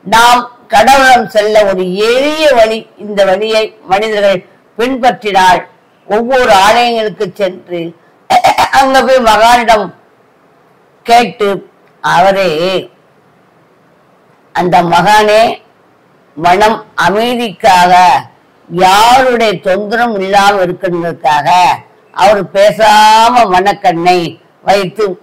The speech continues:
அங்க உறங்கி கொண்டிருக்கிறார். அவரை போய் நாம்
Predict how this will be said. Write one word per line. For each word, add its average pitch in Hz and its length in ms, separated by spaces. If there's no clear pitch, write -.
அங்க 175 320
உறங்கி 233 320
கொண்டிருக்கிறார். 160 800
அவரை 254 420
போய் 226 260
நாம் 214 300